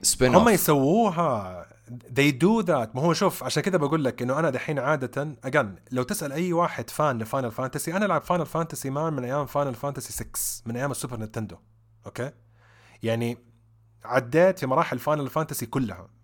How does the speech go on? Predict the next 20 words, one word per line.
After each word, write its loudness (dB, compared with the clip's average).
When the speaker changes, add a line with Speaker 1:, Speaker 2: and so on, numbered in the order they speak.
Speaker 2:
لعبت 0
كل 2
الأجزاء 2
الرئيسية، -4
ما 0
لعبت 0
الفرعيات، -4
لعبت -4
الأجزاء 0
الرئيسية -6
وشفت 0
التحولات. 0
وفاينل 2
فانتسي 0
طول 2
عمرها 0
معروفة 0
في -12
العالم -4
إنهم 0